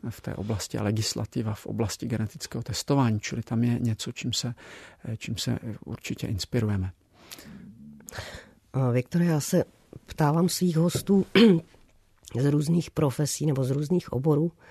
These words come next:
Speaker 2: jaký je jejich profesní sen nebo profesní touha. Co vy máte za takový sen? Genetika.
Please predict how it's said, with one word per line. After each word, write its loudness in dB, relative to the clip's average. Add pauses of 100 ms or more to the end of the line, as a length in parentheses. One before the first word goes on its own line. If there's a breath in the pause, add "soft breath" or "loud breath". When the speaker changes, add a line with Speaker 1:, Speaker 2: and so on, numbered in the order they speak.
(340 loud breath)
Speaker 2:
jaký 0
je 6
jejich 2
profesní 0
sen 2
nebo -6 (200)
profesní -4 (120)
touha. 0 (180)
Co -6
vy 2
máte -2
za -8
takový -10
sen? -4 (680 loud breath)
Genetika. 0